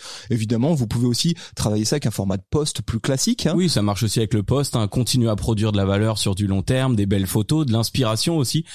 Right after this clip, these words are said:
Speaker 2: Mais pareil, un trait métier qui rapporte une couche, euh, d'intérêt autour de ta marque.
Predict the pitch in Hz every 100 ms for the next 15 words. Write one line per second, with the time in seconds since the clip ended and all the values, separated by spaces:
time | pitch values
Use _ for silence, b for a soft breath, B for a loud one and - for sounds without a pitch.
0 | B - 147 147 143 147 135 113 - 143
1 | 143 131 120 - 160 - 110 131 135 151
2 | 147 - B B - 139 131 156 139 127
3 | 117 110 123 131 123 127 113 104 98 87
4 | -